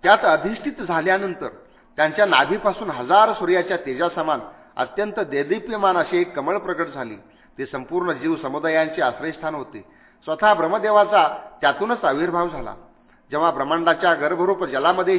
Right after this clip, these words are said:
शयन करणाऱ्या श्री नारायण देवानी ब्रह्मदेवाच्या अंतःकरणात प्रवेश केला, तेव्हा त्यांनी पूर्वकल्पामध्ये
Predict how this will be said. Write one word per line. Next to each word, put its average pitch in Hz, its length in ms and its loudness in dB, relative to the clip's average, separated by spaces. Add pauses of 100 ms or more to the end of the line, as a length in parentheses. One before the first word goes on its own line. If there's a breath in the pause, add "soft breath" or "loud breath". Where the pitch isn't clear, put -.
शयन 170 240 -2
करणाऱ्या 180 500 0 (500 soft breath)
श्री 214 140 -6
नारायण 196 420 6
देवानी 208 380 6
ब्रह्मदेवाच्या 202 720 2
अंतःकरणात 185 520 -2
प्रवेश 151 380 -6
केला, 107 240 -8 (460)
तेव्हा 139 200 0
त्यांनी 156 260 -4
पूर्वकल्पामध्ये 160 920 -2